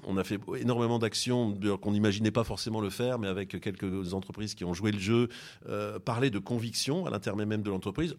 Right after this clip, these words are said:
indépendamment du fait que le fait religieux en entreprise est un sujet qui s'est imposé aussi les dernières années,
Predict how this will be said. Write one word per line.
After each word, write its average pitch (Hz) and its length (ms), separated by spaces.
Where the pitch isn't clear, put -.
indépendamment 139 540
du 120 120
fait 143 180
que 120 100
le 101 60
fait 131 240
religieux 113 460
en 110 40
entreprise 101 500
est 95 120
un 87 40
sujet 104 340
qui - 100
s'est 113 220
imposé 120 460
aussi 110 220
les 98 120
dernières 92 400
années, 127 280